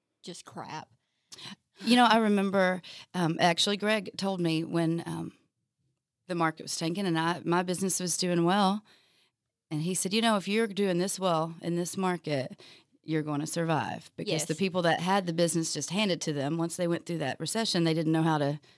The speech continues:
Speaker 2: handle it 'cause,
Speaker 1: Yes.
Speaker 2: like, it wasn't so easy anymore. I never knew it easy. So it was always,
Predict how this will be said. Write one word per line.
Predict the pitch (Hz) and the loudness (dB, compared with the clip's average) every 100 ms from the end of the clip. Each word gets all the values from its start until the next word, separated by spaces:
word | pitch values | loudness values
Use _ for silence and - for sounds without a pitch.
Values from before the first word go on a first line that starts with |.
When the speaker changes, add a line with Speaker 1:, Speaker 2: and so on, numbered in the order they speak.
| _ _ | _ _
Speaker 2:
handle | - 233 262 160 | 0 2 4 2
it | 151 - - _ | -2 -8 -14 _
'cause, | 175 | -4
Speaker 1:
Yes. | 170 | 0
Speaker 2:
like, | 156 - | 2 2
it | 160 | 2
wasn't | 175 175 165 | 2 2 2
so | 180 | 4
easy | 175 156 165 | 4 4 2
anymore. | 147 139 123 143 - - - _ - | 2 0 -2 -6 -12 -20 -20 _ -4
I | |
never | 185 175 175 | 0 2 2
knew | 185 240 | 0 -2
it | - | -4
easy. | 120 143 - 151 | -6 -6 -10 -12
So | 143 85 82 69 - _ | -10 -8 -8 -8 -14 _
it | 175 | -12
was | - - | -12 -10
always, | 147 151 156 - | -6 -4 -6 -8